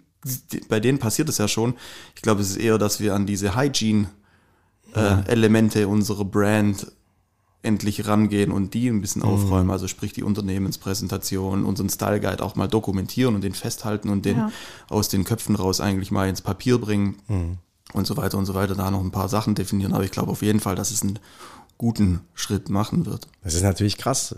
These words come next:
Speaker 2: Wir haben oft über, über Internes geredet, ne, wie, wie schwer es ist, interne Themen im eigenen Haus dann nach vorne zu bringen und verankern. Und natürlich hat man immer den Anspruch, cooles Zeug zu machen. Und die ersten Aufschläge haben so Spaß gemacht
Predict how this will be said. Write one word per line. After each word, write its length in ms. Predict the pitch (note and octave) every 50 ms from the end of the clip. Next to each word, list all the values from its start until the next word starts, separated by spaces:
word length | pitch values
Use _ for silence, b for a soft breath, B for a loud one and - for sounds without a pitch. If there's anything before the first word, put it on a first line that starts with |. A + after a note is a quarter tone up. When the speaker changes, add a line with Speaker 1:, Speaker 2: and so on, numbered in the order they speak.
| - -
Speaker 2:
Wir 120 | G2 F2+
haben 200 | F2 F#2+ G2+ F#2+ - D2+ - - _ - -
oft 280 | G2+ A#2+ - - -
über, 420 | G#2 G#2 G#2 A2 A2 A2 G#2+ G#2 F#2+
über 160 | - G2 G2+
Internes 600 | F#2 A#2 A#2 A2 - G#2+ G#2+ A2+ A#2 A#2 A2+ A2+
geredet, 520 | - A#2+ G#2+ A2 A#2+ A#2+ C3 C3 C3 - -
ne, 160 | G#2+ A#2 A2+
wie, 200 | G#2+ G#2 F#2+ F2+
wie 80 | G2 F2+
schwer 320 | - - - G#2+ A2+ A#2
es 100 | A2+ -
ist, 360 | - G2 G#2+ A#2 - B B B B B B B B B
interne 500 | - G#2+ G#2+ F#2+ - G#2 G#2+ A2 A2 G#2+
Themen 540 | - - A2 A2 A2+ A2+ A2+ A2+ A2 G#2 - - -
im 160 | - F#2 F#2
eigenen 400 | - E2+ G#2+ A#2 A#2 A2+ G2+ F2
Haus 240 | E2 A#2 A#2+ A2+ -
dann 140 | - A2 G#2+
nach 120 | A2 G2+ -
vorne 280 | - - A2 G#2+ G#2+
zu 160 | G#2 - - A2+
bringen 180 | A2+ G#2+ G#2+
und 120 | G#2+ G#2 -
verankern. 440 | - - - A2 A2+ A#2 - A2+
Und 60 | A2 G2+
natürlich 340 | G2+ - - B2 A#2+ -
hat 120 | G#2 - -
man 120 | G2+ G#2
immer 80 | G#2+ G#2+
den 100 | G2+ -
Anspruch, 360 | - A2 A2 - - - -
cooles 300 | - - A#2 G2+ F#2+ -
Zeug 260 | - C3+ C3+ A#2+ -
zu 100 | - -
machen. 180 | G2+ F#2+ F#2+ G2+
Und 100 | G2+ G#2+
die 60 | G2
ersten 300 | E2 C2+ - - - -
Aufschläge 520 | - F#2 A2+ - - - - G2 G2 F2+
haben 120 | F2 G#2+ G#2+
so 100 | G2+ G#2+
Spaß 380 | - - - C3+ D3+ C#3 -
gemacht 320 | - B2 A2+ A#2+ B2+ -